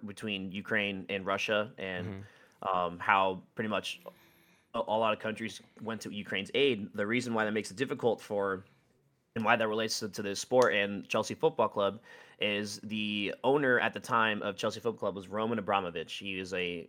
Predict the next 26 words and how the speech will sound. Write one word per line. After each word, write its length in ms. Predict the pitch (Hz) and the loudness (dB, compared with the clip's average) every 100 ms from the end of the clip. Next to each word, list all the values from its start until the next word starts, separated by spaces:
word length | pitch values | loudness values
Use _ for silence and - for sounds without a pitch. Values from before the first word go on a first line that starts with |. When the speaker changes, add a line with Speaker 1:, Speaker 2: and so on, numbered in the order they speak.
| - | -8
Speaker 1:
um, 320 | 90 85 85 | -6 -6 -6
a 80 | 90 | -8
billionaire 760 | 87 113 117 113 110 113 110 101 | -4 0 2 2 4 4 2 0
and 300 | 95 92 87 | -2 -2 -4
Russian 360 | 98 104 90 87 | -2 -2 -6 -6
oligarch. 500 | 101 90 78 76 - - - - - | -4 -4 -4 -8 -10 -20 -20 -14 -6
And 200 | 92 90 | -4 0
once, 460 | 110 123 - - | 0 0 -2 -8
you 120 | 117 | -4
know, 220 | 110 104 98 - | -2 -2 -4 -10
the 320 | 98 98 95 92 | -4 -2 -2 -4
Russia 400 | 95 107 - 104 95 - | -2 -2 -2 -4 -6 -12
began, 600 | 104 101 101 98 101 - - | -10 -6 -6 -6 -8 -12 -6
um, 420 | 95 90 85 80 _ _ _ _ _ _ _ _ | -4 -4 -6 -12 _ _ _ _ _ _ _ _
efforts 260 | - 104 95 | -6 -4 -4
on 340 | 101 107 95 90 | -2 -2 -2 -8
Ukraine, 720 | - 98 92 151 147 117 107 117 - _ _ _ _ _ _ | -12 -12 -2 2 4 2 -2 -8 -20 _ _ _ _ _ _
the 100 | 85 90 - _ _ _ _ _ - | -10 -10 -18 _ _ _ _ _ -10
U 160 | 107 | -8
K 220 | 110 139 110 | -4 -2 2
government 540 | 120 120 113 107 101 _ _ | 4 4 4 0 -2 _ _
completely 520 | - 107 - 120 117 | -6 -6 -4 -4 -4
froze 640 | 107 - 117 110 104 104 - - | -6 0 4 4 2 -2 -6 0
all 240 | 98 101 | 2 2
of 360 | 98 92 95 - _ _ _ _ _ - | 0 -2 -10 -20 _ _ _ _ _ -6
Roman's 320 | 110 107 101 | -4 -4 -6